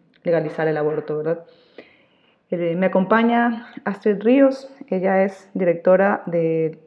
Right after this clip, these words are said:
La Familia Importa y está también hablándonos el día de hoy en representación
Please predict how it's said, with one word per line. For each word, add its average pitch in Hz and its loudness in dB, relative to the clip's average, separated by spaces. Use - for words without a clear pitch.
La 170 -2
Familia 170 -4
Importa 175 2
y 185 -2
está 170 -4
también 180 -6
hablándonos 175 -6
el 160 -6
día 170 2
de 170 4
hoy 185 -2
en 180 -4
representación 175 -6